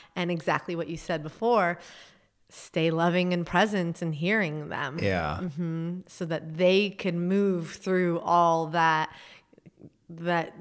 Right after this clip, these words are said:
Speaker 1: they actually experienced with their own mother or father, um, and finally get on the other side of it. And it's something, especially with people like that, like, I could tell who, who,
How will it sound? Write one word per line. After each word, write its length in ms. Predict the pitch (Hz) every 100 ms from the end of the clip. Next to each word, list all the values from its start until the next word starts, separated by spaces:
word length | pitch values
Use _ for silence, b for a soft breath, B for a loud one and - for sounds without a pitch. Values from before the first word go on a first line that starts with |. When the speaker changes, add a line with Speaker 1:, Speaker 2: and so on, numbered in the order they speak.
| 170
Speaker 1:
they 260 | 175 170 -
actually 400 | 165 165 - 170
experienced 480 | - - 170 165 -
with 100 | 165
their 140 | 160
own 240 | 170 175
mother 600 | 160 156 151 156 165 - -
or 180 | 160
father, 580 | 156 - 160 165 165 160 B B B B -
um, 540 | - 143 143 - 143 - -
and 140 | 156
finally 320 | 156 151 156
get 180 | 151 151
on 160 | 151 151
the 160 | 147
other 220 | 147 147
side 340 | 151 - 156 156
of 140 | 151
it. 260 | 151 147 - _
And 200 | - 180
it's 160 | 175 175
something, 500 | 202 185 185 180 175 _ -
especially 680 | 185 - - 196 175 - 175
with 200 | 165 165
people 360 | - 180 170 175
like 200 | 175 170
that, 280 | 185 196 -
like, 120 | 160
I 80 | 156
could 180 | 160 -
tell 320 | 180 165 170
who, 580 | 147 180 165 160 156 156
who, 120 | -